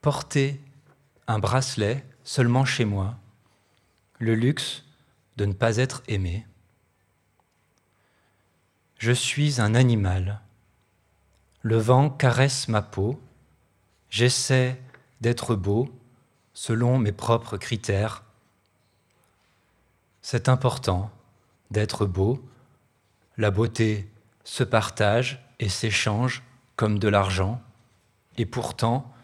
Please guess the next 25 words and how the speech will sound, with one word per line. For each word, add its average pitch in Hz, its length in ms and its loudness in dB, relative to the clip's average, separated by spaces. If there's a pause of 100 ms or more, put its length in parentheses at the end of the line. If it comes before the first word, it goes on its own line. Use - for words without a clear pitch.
(420)
il 107 140 -6
y 110 80 0
a 107 60 0
des 104 120 -2
pauvres 117 600 -2 (380)
et 120 100 2
des 110 140 2
riches 120 440 0
selon 110 400 0
des 104 120 -2
critères 120 640 -2 (520)
bien 127 220 2
définis. 110 600 -2 (2250)
En 107 120 -2
ce - 180 -2
moment, 113 460 0 (1400)
je - 100 -12
fais 104 140 -2
partie 139 360 -2
des 117 140 0
riches 104 480 -4 (400)
avec 107 220 0
mes 110 100 2
chaussures 120 460 0
neuves 104 400 0